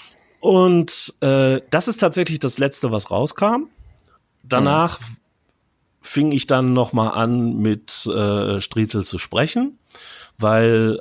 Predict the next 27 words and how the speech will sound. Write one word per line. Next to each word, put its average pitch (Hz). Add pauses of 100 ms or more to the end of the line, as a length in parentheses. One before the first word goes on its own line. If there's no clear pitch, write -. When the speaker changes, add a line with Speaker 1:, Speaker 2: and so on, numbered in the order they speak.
Speaker 1:
äh, 98
ich 117
hatte 123
noch 107
eine 107
Idee 95
im 160
Kopf, 165
und -
zwar 127
eine 113
Idee, 113 (680)
ähm, 104
die 104
ich -
eigentlich 107
schon 98
sehr 90
lange 104
machen 151
wollte, 151
und 107
zwar 95
wollte 98
ich 92
das -
Horrorquellenbuch 101